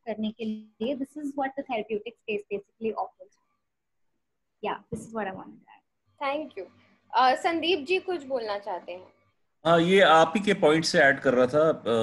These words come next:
Speaker 3: जो आपने बोला और जो अभी, अ, इन्होंने बोला, प्रणम्या ने, अ, basically जब आ रहा है the,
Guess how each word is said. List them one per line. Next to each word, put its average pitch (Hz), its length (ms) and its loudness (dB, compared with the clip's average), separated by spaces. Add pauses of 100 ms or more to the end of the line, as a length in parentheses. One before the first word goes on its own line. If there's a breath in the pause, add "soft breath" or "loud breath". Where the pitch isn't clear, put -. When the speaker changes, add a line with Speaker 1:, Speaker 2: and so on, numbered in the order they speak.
(400)
Speaker 3:
जो 120 100 -6
आपने 117 260 -2
बोला 127 200 0
और 127 140 2
जो 123 160 0
अभी, 123 300 0
अ, - 120 -10 (640)
इन्होंने 131 240 -6
बोला, 123 420 -2 (500)
प्रणम्या 127 500 0
ने, 123 240 -2 (120)
अ, 113 280 -2 (640)
basically 165 400 -2
जब 165 180 6
आ 147 140 8
रहा 160 120 6
है 160 260 2
the, 139 380 4